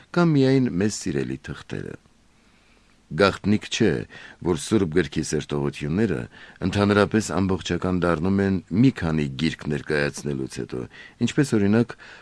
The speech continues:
Հռոմի եկեղեցուն ուղղված նամակը, Հովհաննեսի ավետարանը, Եփեսացիների նամակը կամ Հովհաննեսի հայտնությունը։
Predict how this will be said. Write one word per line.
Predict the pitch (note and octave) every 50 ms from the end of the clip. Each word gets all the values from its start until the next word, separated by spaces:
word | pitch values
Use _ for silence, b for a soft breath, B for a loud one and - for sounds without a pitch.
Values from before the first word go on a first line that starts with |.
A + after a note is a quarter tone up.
| B - -
Հռոմի | G#2+ G#2+ A#2 A2+ A#2+ B2+ A#2
եկեղեցուն | G2+ F2+ D#2+ - D#2 D2+ C#2+ D2 C#2+ - D2+ D#2 D#2 C2+ A#1+ C#2+
ուղղված | C#2+ C2+ B1+ C#2+ D2 C#2+ - - - C#2
նամակը, | C2+ C2 C2 C2+ C#2 D2+ D2 - D#2+ F2 F#2+ B B B B B B B - G2
Հովհաննեսի | G#2+ G#2+ A2+ A2+ A2+ A#2 A2+ G#2+ - - C3 G#2+ D#2
ավետարանը, | C2 B1 B1+ B1 - A#1 B1 B1 C2+ D2+ D#2 E2 E2 E2+ F2 B B B B B B B E2+ G2+
Եփեսացիների | G#2 - A#2 A2+ - A2 G#2 - - - G#2 G2+ G2+ G2 F#2 E2 D2+
նամակը | D2 C#2+ C#2 C#2+ D#2 F2+ - F2 E2 - - D#2+
կամ | E2+ E2+ D#2+ - - C#2 D2+ E2+
Հովհաննեսի | D#2 E2 E2 D#2+ D#2+ D2+ C#2 - - D#2+ D2+ D2+
հայտնությունը։ | D#2 D2+ - - - B1+ G#1+ - - G1+ G1+ G1+ G1+ G1+ -